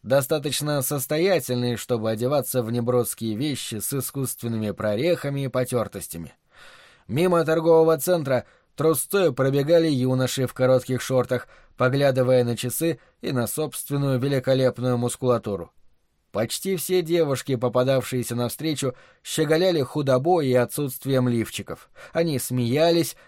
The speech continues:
демонстрируя превосходные белые зубы, сидели на траве и на скамейках, решительно вытянув длинные ноги, совсем как модели из журнала Vogue. Цветущие подростки с торчавшими во все стороны волосами самых жутких расцветок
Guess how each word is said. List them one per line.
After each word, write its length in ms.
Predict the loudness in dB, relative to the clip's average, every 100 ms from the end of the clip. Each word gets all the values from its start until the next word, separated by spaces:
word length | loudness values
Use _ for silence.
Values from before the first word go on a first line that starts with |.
| -6
демонстрируя 760 | -2 0 -2 -2 -4 0 0 0
превосходные 760 | 2 0 0 -2 0 2 0
белые 420 | 4 4 4 2
зубы, 420 | 2 0 2 0 0 -12
сидели 480 | -6 -4 -2 0 0
на 120 | -2
траве 400 | 0 0 0 -2
и 60 | -2
на 100 | -4
скамейках, 720 | -4 -2 0 0 -2 -6 -10 -12 -2
решительно 680 | 0 0 -4 -4 -2 0 0
вытянув 480 | -2 -4 -4 -4 -4
длинные 460 | -2 -2 -2 -2
ноги, 400 | -2 -2 -2 -4 -8
совсем 500 | -4 -4 -2 -2 0
как 200 | -2 -2
модели 480 | 0 0 0 0 0
из 180 | 0 -2
журнала 480 | -2 0 2 0 0
Vogue. 280 | -4 -8 -20 _ _ _ _ _
Цветущие 640 | -6 -2 0 -2 -4 -2 -2
подростки 640 | 0 0 2 0 -2 -4
с 80 | -4 -2
торчавшими 720 | -4 -2 -4 -4 -4 -2 0
во 160 | 0
все 200 | 0 -4
стороны 460 | -4 -2 0 0 0
волосами 720 | 0 0 0 0 0 0 -2 -4
самых 420 | -4 -4 -4 -4
жутких 440 | -2 -4 -4 -4
расцветок 600 | -4 -4 -4 -2 -2 -2